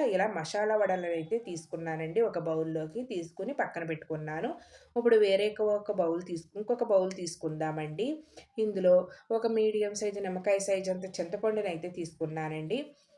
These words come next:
ఇలా చింతపండుని తీసుకుని ఇందులో అయితే వాటర్ వేసుకుంటున్నానండి. వాటర్ వేసుకుని నానబెట్టేసుకుంటున్నాను చింతపండుని. ఇది కూడా పక్కన పెట్టేసుకుని ఇప్పుడు స్టవ్ వెలిగించుకుని ఒక కడాయిని పెట్టుకుందామండి. కడాయి వేడెక్కిన తర్వాత టూ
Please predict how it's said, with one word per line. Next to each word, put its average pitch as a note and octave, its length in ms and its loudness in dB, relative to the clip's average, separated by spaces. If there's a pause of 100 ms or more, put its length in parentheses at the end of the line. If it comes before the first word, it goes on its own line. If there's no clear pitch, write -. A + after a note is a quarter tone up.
(140)
ఇలా A3 180 4
చింతపండుని A3+ 560 -2
తీసుకుని E3+ 460 -6 (120)
ఇందులో A3+ 240 0
అయితే G3+ 220 2
వాటర్ F#3 420 2
వేసుకుంటున్నానండి. D#3+ 1040 -4
వాటర్ F3+ 380 2
వేసుకుని E3 340 -2
నానబెట్టేసుకుంటున్నాను D#3+ 1120 -4
చింతపండుని. D#3+ 640 -6 (580)
ఇది A3+ 160 -2
కూడా G#3 220 4
పక్కన F#3+ 300 2
పెట్టేసుకుని E3 600 -4 (140)
ఇప్పుడు A3+ 240 -4
స్టవ్ F3+ 320 0
వెలిగించుకుని E3 680 -4
ఒక C#4 280 0
కడాయిని F#3+ 440 2
పెట్టుకుందామండి. D#3 840 -4 (720)
కడాయి A3 320 6
వేడెక్కిన F#3+ 540 2
తర్వాత E3 420 0 (120)
టూ B3 140 -2